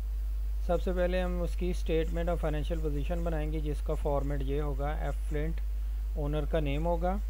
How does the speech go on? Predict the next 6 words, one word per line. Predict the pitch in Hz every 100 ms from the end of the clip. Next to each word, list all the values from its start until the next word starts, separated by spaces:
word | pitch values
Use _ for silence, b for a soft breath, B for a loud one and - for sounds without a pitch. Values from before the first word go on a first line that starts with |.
| - _ _ - - - - -
उसके | 143 -
बाद | 156 156 151
statement | - 151 147 147 151
of | 147 151
financial | 143 139 156 147 -
position, | 135 127 - 170